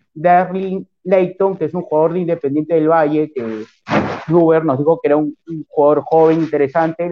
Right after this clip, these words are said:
Alianza lo ha contratado. Y bueno, ahorita el tema de, de la pretemporada ya comienzan acá, eh, eh, ya están comenzando pretemporada acá en unos días, porque como le dije, el campeonato comienza en un mes,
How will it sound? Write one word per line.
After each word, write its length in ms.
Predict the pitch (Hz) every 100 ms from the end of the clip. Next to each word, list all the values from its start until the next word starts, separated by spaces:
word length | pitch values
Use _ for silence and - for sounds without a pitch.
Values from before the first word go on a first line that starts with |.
| 135
Alianza 280 | 131 135 143
lo 80 | 139
ha 20 |
contratado. 800 | 147 139 143 139 160 147 156 226 _ _ _
Y 60 | 165
bueno, 320 | 214 226 185
ahorita 840 | 165 165 196 247 247 247 247 226 -
el 220 | 160 156
tema 360 | 202 202 208 202
de, 340 | 185 165 156
de 60 | 147
la 120 | 147
pretemporada 600 | - 175 185 190 160 170
ya 140 | 175 175
comienzan 500 | 170 175 175 180 160
acá, 760 | 151 - 165 170 160 160 143
eh, 280 | 131 120 117 113 -
eh, 100 | 147 -
ya 80 | 247
están 200 | 247 277
comenzando 540 | 240 180 165 208 190 180
pretemporada 500 | 185 196 196 160 165
acá 140 | 175
en 100 | 180
unos 240 | 180 170 165
días, 260 | 180 196 240 _ _
porque 220 | - 131 127
como 180 | 131
le 100 | 131
dije, 140 | 156 165
el 60 |
campeonato 420 | - 127 135 156 175
comienza 360 | 139 143 -
en 100 | 160
un 120 | 160 170
mes, 240 | 175 220